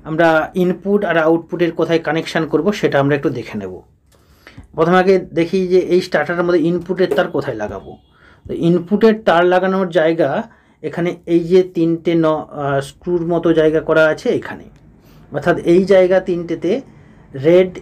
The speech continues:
ইয়েলো এবং ব্লু এই তার তিনটে লাগিয়ে দিতে হবে। আর মোটরের যে ছটা টার্মিনাল, ছটা টার্মিনাল এই অর্থে এখানে, এ, মোটরে কিন্তু আলাদাভাবে স্টার বা ডেল্টা কানেকশন হয় না। এক্ষেত্রে আমরা এক-, এই স্টার্টারের সাহায্যেই তার স্টার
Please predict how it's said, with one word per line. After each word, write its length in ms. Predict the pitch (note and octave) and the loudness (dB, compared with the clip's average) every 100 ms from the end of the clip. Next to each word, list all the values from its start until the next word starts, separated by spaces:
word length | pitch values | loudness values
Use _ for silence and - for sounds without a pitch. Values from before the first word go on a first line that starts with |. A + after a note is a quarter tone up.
| - | -4
ইয়েলো 380 | D#3 D#3+ F#3 E3 | 0 2 2 2
এবং 300 | D#3 D#3+ C#3+ | -2 -2 -4
ব্লু 240 | C3+ E3+ | -4 -2
এই 140 | G#3 E3 | 0 -2
তার 240 | D#3 C#3+ - | -2 -4 -4
তিনটে 200 | D3+ G#3+ | -2 2
লাগিয়ে 340 | F#3 B2 B2 | 2 2 -4
দিতে 200 | A2 G#2+ | -10 -12
হবে। 320 | - G2+ G2+ - _ - - - - - | -14 -14 -16 -20 _ -20 -20 -20 -20 -10
আর 380 | C#3 C#3 C3 B2+ | 0 0 2 0
মোটরের 580 | C3 E3 F3 G#3+ A3 G3+ | 2 2 4 4 4 2
যে 120 | G3+ G#3 | -2 -2
ছটা 320 | - E3+ F#3 | -2 -4 -2
টার্মিনাল, 560 | F#3 D#3+ D#3 D#3 G#3+ G#3+ | -2 -2 -2 0 -2 -4
ছটা 220 | - E3 | -4 0
টার্মিনাল 360 | F3 F3+ F#3 F3+ | 2 2 2 2
এই 160 | E3 | 4
অর্থে 360 | E3 D3 - A#3+ - - - _ _ | 2 0 -2 -2 -4 -20 -20 _ _
এখানে, 320 | C#3+ F3+ F3+ E3 | -4 -2 -2 -2
এ, 140 | E3+ | -2
মোটরে 400 | D#3+ D#3+ F#3 G3 | 0 2 2 2
কিন্তু 280 | G3 F#3+ F#3 | 2 0 2
আলাদাভাবে 580 | E3 E3 F3+ F3 F3 F3 | 2 2 2 0 0 -2
স্টার 380 | - D#3+ D#3+ | -2 0 0
বা 120 | E3 D#3+ | 0 0
ডেল্টা 300 | D3+ D3+ D#3+ | 0 -2 -2
কানেকশন 380 | D#3+ D#3 - | -4 -6 -6
হয় 160 | D3+ D3 | -6 -4
না। 120 | D3 | -4
এক্ষেত্রে 480 | D3 D3 C#3 F#3 B3+ - - - - - | -4 -4 -2 -4 -4 -10 -20 -20 -20 -10
আমরা 200 | D#3 D#3 | 0 2
এক-, 240 | D3+ D#3 D#3+ | 2 0 0
এই 220 | D#3 D3+ | 0 -2
স্টার্টারের 420 | - D#3 F3 G3 | -2 0 2 2
সাহায্যেই 420 | G3 F#3 F3+ F3+ | 0 -2 0 0
তার 120 | F3+ | 0
স্টার 480 | E3 - D#3 D3 D#3+ | -4 -6 -4 -2 -2